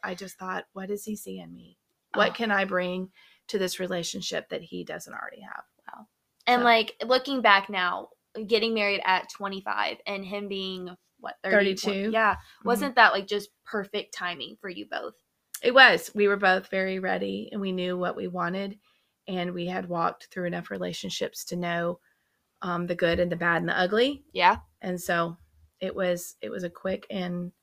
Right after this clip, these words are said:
Speaker 1: fun ride.
Speaker 2: That's, it was a fun ride. It was.
Speaker 1: <laughs>
Speaker 2: Now, that's fantastic. Thank you so much for being on the show today. We're so happy to have you.
Speaker 1: Yes.
Speaker 2: So let's get into this. But before we do that, I wanna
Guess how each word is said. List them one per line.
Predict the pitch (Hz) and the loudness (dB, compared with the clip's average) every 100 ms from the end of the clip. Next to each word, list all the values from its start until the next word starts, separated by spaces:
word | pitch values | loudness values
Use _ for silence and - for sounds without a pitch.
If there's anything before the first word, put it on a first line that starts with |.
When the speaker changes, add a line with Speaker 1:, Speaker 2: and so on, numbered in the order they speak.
| _ _ | _ _
Speaker 1:
fun | - 214 214 | -2 0 2
ride. | 240 277 - - _ - | 4 2 0 -6 _ -10
Speaker 2:
That's, | 240 - - - | -8 -6 -2 8
it | 247 | 12
was | 240 294 | 12 12
a | 330 | 10
fun | - 330 320 | 12 10 12
ride. | 339 381 302 | 12 12 10
It | 311 | 8
was. | 302 359 427 359 807 | 10 12 12 12 10
Speaker 1:
<laughs> | 784 - - - - | 6 -2 -16 -16 2
Speaker 2:
Now, | 294 302 | 10 12
that's | 294 277 294 | 12 8 6
fantastic. | 285 330 254 262 254 247 | 0 8 8 8 0 0
Thank | 254 277 | -2 -2
you | 311 | -2
so | 294 | 2
much | 262 262 | 0 0
for | |
being | 247 247 | -2 0
on | 226 | 0
the | 220 | -2
show | - 220 220 | -2 0 0
today. | - 247 247 | 0 0 0
We're | 247 | -4
so | - 269 339 | -2 2 4
happy | 320 240 247 | 4 2 0
to | |
have | 254 254 233 285 | -6 -4 -2 -2
you. | 233 202 220 254 - | -2 -2 -2 -6 -12
Speaker 1:
Yes. | 190 240 | -10 -4
Speaker 2:
So | 359 285 285 254 | 4 6 6 6
let's | 254 370 | 4 4
get | 494 554 | 4 4
into | 302 330 | 4 2
this. | 277 277 | 0 0
But | 277 | -4
before | 277 302 277 | -4 0 2
we | 320 | 2
do | 330 302 | 0 0
that, | 262 220 196 - | 6 6 6 4
I | 247 | 4
wanna | 262 277 | 4 2